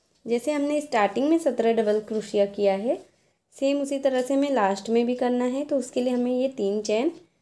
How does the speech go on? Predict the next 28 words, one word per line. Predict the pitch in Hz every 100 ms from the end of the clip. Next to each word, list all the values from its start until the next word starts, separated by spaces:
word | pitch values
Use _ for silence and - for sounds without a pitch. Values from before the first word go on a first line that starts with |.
| _ _ _ _ -
ऐसे | 185 220
बना | 208 196 190
के | 196 262
टर्न | 233 185 190
करना | 220 220 233
है। | 240 285 381 - _ _ _ _ _ _ -
फिर | 254
ऐसे | 240 233 262
ही | 262 320 381 -
ये | 208 226
जो | 226 240
हमने | 233 226
चार | 233 214 202
डबल | 214 226
क्रोशिया | 220 196 - 190
बनाए | 180 180 185
हैं | 233 339
इसके | - - 226
ऊपर | 226 233
सेम | 226 226 220
इसी | 214 220
तरह | 220 214
से | 214 247
चार | 247 190 170
डबल | 175 190 208
क्रोशिया | 208 220 - 226
करना | 233 233 233
है। | 240